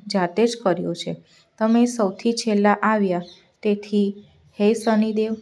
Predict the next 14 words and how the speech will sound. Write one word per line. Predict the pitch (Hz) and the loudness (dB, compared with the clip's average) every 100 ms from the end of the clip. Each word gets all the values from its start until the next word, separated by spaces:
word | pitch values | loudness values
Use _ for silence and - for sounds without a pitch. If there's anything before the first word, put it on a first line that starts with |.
| - | -4
તમે | 190 190 220 | -2 2 0
છેલ્લા | 262 - - 220 196 202 202 | -2 -8 -6 -2 2 4 4
ગ્રહ | 202 185 | 4 2
કહેવાશો. | 190 185 180 175 175 175 175 175 - - - - - | 2 -2 -2 -4 -4 -4 -8 -8 -12 -18 -20 -8 2
આ | 214 240 | 4 6
માટે | 240 196 - 208 | 6 4 2 2
મને | 196 185 226 262 - | 2 2 0 -2 0
માફ | 196 190 185 185 - | 2 4 2 0 -4
કરશો." | 175 165 - 175 - _ _ _ - | -2 -2 -8 -10 -10 _ _ _ -2
આથી | 214 214 247 | -2 0 -4
શનિદેવ | 247 226 202 208 208 208 202 | -2 2 4 4 4 2 2
ગુસ્સે | 208 175 - 202 | -2 -6 -2 -4
થઈ | 202 196 185 | -2 -2 -2
બોલ્યા, | 180 175 180 190 202 | 0 2 2 0 -2